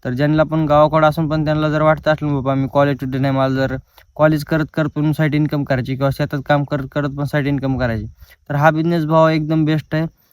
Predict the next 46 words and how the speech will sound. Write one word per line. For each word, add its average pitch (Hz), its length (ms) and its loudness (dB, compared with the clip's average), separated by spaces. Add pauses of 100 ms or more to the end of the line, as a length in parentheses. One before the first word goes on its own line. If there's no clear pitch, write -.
(180)
एकदम 156 320 0
रिअल 151 240 2
आहे, 107 80 -2
बरोबर. 131 300 -2 (340)
कारण 147 240 0
तुला 160 140 0
सांगतो 156 320 0
जर 160 120 2
मोबाईलवरून 156 520 2
जर 160 120 0
पैसे 165 280 -4
कमवायची 151 360 0
संधी 156 260 0
देत 151 180 -2
असले 139 280 -2
ना, 143 80 -4 (500)
तर 147 140 -4
तू 147 60 -4
कधी 170 280 0
पण 165 260 0 (320)
करोडपती 160 400 0
होऊ 147 100 4
शकतो, 120 300 -6
कधी 135 220 -4
पण. 110 140 -8 (200)
कारण 135 220 0
हे 151 60 2
मोबाईलचा 160 460 2
वापर 156 240 2
एवढं 160 240 2
लोकं 156 240 -2
करतात 147 340 -2
ना 139 100 -2
भयानकली, 151 480 0 (440)
तर 131 60 -6
ह्याच 156 180 0
मोबाईलवरून 160 400 0
जर 156 140 0
तू 165 260 -2 (200)
त्या 147 100 0
लोकांना 156 360 2
पण 156 160 -2
शिकवशील 156 460 -2
ना 151 100 0
काम 143 220 0
करण्याचं 135 440 -4